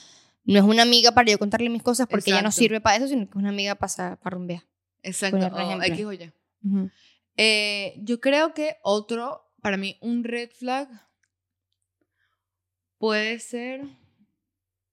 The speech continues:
Speaker 2: Tenía uno en mi cabeza mientras estabas hablando y se me olvidó.
Speaker 1: Yo tengo uno.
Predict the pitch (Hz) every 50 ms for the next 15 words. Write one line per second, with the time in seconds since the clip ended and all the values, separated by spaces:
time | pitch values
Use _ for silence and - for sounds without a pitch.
0 | _ _ _ _ _ _ _ _ - 208 214 214 208 208 226 240 247 254 240 254
1 | 262 240 220 202 202 208 233 240 240 220 202 - 202 196 196 202 226 233 233 233
2 | 247 262 220 233 208 190 180 170 170 156 147 143 _ _ _ - - - 240 208
3 | 208 208 202 190 214 208 196 196 190 180 160